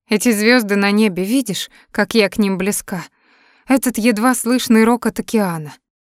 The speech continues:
Клянусь, если ты спустишься живой на землю, я сам тебя придушу». «Ничего нового, мистер Уэллс»,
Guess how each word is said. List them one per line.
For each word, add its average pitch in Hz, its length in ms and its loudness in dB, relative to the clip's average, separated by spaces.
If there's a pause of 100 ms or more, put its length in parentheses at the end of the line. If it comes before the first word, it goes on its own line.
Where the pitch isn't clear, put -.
(120)
Клянусь, 196 580 2
если 185 320 0
ты 226 180 2
спустишься - 840 -4
живой 214 340 2
на 180 160 0
землю, 170 400 2
я 190 240 0
сам 208 420 4
тебя 180 320 -2
придушу». 170 640 -6 (680)
«Ничего 277 480 6
нового, 269 480 4
мистер 185 360 -2
Уэллс», 170 540 -4